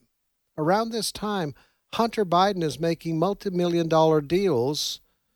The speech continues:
with the Chinese. And we now know, too, that Hunter Biden accompanied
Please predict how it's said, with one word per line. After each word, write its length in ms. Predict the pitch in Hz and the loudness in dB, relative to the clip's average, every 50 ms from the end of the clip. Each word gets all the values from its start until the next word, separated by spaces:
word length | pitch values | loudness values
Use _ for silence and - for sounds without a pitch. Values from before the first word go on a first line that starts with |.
| _ _ _ _ - | _ _ _ _ -4
with 120 | 170 170 | -4 -2
the 100 | - 180 | -2 -2
Chinese. 840 | - - 202 196 196 208 226 247 247 208 127 95 - - - - - _ _ _ _ _ _ _ _ _ _ _ _ _ _ _ - - - | 0 2 2 2 2 2 0 -2 -2 -4 -6 -8 -8 -10 -10 -12 -14 _ _ _ _ _ _ _ _ _ _ _ _ _ _ _ -12 -6 -2
And 220 | 147 143 139 135 | 0 2 2 2
we 120 | 139 139 | 2 2
now 240 | 131 131 131 156 190 190 | 4 4 2 2 2 4
know, 200 | 165 139 139 139 | 4 6 4 4
too, 280 | 139 - 185 220 220 | 2 0 -2 -2 0
that 160 | 190 147 123 | 0 0 2
Hunter 220 | 120 151 165 147 147 | 2 2 0 0 0
Biden 340 | 135 147 147 160 160 156 156 | 2 4 4 4 2 0 -4
accompanied 760 | 143 - - - 240 233 - - 196 139 107 90 92 - | -6 -2 2 4 4 4 2 0 -2 -2 -2 -4 -6 -14